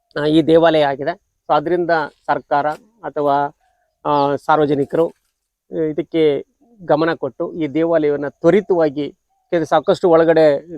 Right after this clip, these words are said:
ನೀರು ಬೀಳ್ತಾ ಇದೆ, ಹಾಳಾಗೋಗ್ತಕ್ಕಂಥ, ಇನ್ನು ಸ್ವಲ್ಪ ದಿವಸನೇ ಬಿಟ್ರೆ ಹೆಚ್ಚು ಕಡಿಮೆ ಈ ಮರ ಗಿಡಗಳಿಂದ ತುಂಬಿರೋದ್ರಿಂದ ಕುಸಿದು ಬಿದ್ದು ದೇವಾಲಯವನ್ನೇ ನಾಶವಾಗ್ತಕ್ಕಂಥ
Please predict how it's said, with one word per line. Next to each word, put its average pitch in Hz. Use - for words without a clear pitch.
ನೀರು 160
ಬೀಳ್ತಾ 156
ಇದೆ, 143
ಹಾಳಾಗೋಗ್ತಕ್ಕಂಥ, 147
ಇನ್ನು 156
ಸ್ವಲ್ಪ 170
ದಿವಸನೇ 175
ಬಿಟ್ರೆ 165
ಹೆಚ್ಚು 156
ಕಡಿಮೆ 175
ಈ -
ಮರ 151
ಗಿಡಗಳಿಂದ 147
ತುಂಬಿರೋದ್ರಿಂದ 156
ಕುಸಿದು 185
ಬಿದ್ದು 165
ದೇವಾಲಯವನ್ನೇ 151
ನಾಶವಾಗ್ತಕ್ಕಂಥ 143